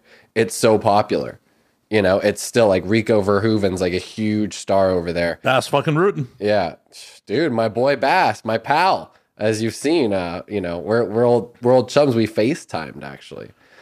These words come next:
Speaker 1: I, I didn't, I, I'm not sure if I screen-, I, I did screenshot the FaceTime.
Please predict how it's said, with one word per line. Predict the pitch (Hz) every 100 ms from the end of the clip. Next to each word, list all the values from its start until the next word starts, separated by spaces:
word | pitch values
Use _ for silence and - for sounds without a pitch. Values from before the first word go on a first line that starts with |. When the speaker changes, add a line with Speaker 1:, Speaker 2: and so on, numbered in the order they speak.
| - 92
Speaker 1:
I, | 101
I | 113
didn't, | 123 131 80 -
I, | 110 - _ _ -
I'm | 139
not | 165
sure | 165
if | 135
I | 117
screen-, | - 120 113 -
I, | 190 -
I | 175
did | 180
screenshot | - - 110 95 95 -
the | -
FaceTime. | 87 80 - 69